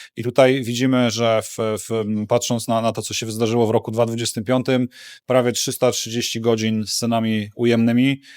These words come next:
więc coraz więcej godzin, w których poprzez dużą produkcję odnawialną cena energii, e, jest na takim poziomie, który sprawia, że generalnie jest dopłacane za, za, za jej zużycie, więc widzimy, że ten efekt obniżki cen energii generalnie, generalnie działa.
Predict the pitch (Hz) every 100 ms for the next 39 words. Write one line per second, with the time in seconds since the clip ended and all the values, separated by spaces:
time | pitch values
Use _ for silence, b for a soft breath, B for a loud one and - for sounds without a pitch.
0 | b - 110 127 131 120 131 127 117 123
1 | 123 123 123 117 - - - 110 117 117
2 | 131 127 - 123 123 - 117 113 110 120
3 | 120 117 120 117 123 117 110 113 110 110
4 | 110 110 b b _ 104 104 104 113 -
5 | 120 135 139 127 117 131 127 123 117 -
6 | 120 117 113 104 107 101 113 117 117 113
7 | 104 123 127 113 120 117 110 107 104 104
8 | 110 110 110 107 110 107 - 127 135 b
9 | b 120 113 123 139 139 120 123 131 127
10 | 127 - 127 120 127 - 120 117 110 110
11 | 107 104 107 104 104 104 101 104 110 110
12 | 107 104 95 107 113 139